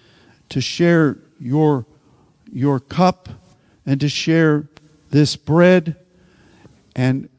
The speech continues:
speak to us. Activate the receptors within us that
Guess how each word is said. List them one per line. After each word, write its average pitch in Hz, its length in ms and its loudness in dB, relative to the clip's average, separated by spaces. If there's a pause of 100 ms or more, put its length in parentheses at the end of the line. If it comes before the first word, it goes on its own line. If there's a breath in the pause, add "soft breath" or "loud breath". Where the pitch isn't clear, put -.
(140)
speak - 480 -2
to 143 200 0
us. - 500 -10 (680)
Activate 185 680 -2
the 175 100 0
receptors 156 840 -2
within 127 380 0
us 104 240 -4
that 123 180 -4